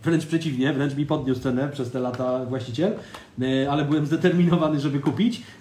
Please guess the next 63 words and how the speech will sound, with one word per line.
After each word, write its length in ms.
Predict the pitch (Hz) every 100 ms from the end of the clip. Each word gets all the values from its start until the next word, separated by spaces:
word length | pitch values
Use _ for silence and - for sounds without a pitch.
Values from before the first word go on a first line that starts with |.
| 131
Natomiast 500 | 151 190 196 202 254
też 180 | 285
niskie 300 | 208 190 180
oferty, 300 | 160 156 156
też 180 | 180 180
robiłem 340 | 156 143 139 135
lowballing 540 | 139 135 131 127 123
tak 160 | 131 127
zwany, 280 | 127 131
czyli 240 | 127 131 127
właśnie 300 | 123 123 127
niskie 300 | 131 - 139
oferty, 360 | 120 131 117
y, 440 | 131 135 120 123 123
przy, 220 | 120 143
przy 180 | 113 143
tym, 220 | 123 151
bo 180 | 185 208 - -
a 120 | 196
nuż 200 | 226 247
się 200 | - 240
coś 360 | 226 233 233 - - 302
uda, 320 | 302 190 147
nie? 280 | 156 196 185
Zawsze 300 | 170 190 190
trzeba 160 | 196
próbować, 480 | 190 196 196 135 120
słuchaj, 300 | - 120 123
no. 140 | 120 127 - - - - - - - - - - - -
Nie, 280 | 123 131 147
nie, 160 | 151 160
nie 100 | 160
ma 80 | 160
z 60 |
tym 120 | 170
problemu. 420 | 160 170 127 107 131
No, 220 | 156 - - -
więc, 300 | 190 208 -
więc 180 | 226 -
popatrzcie 360 | 262 269 196
się, 100 | 170
moi 160 | 135 131
drodzy, 220 | 123 117
pokazałem 440 | 175 214 208 262
wam 160 | 202 196
dzisiaj 240 | 175 165
tutaj. 280 | 131 123 131
Oczywiście 460 | 156 208 226 226 214
jeszcze 300 | 208 208 190
tam 200 | 185 170
paru 220 | 180 175
rzeczach 280 | 170 180 151
mógłbym 280 | 165 160 160
opowiadać, 460 | 156 165 170 143
ale 140 | 139 139
i 40 |
tak 220 | 139 -
już 100 | 143
chyba 160 | 131 135
z 60 |
półtorej 320 | 127 139 151 143
godziny 280 | 147 151
tutaj 320 | 117 120 123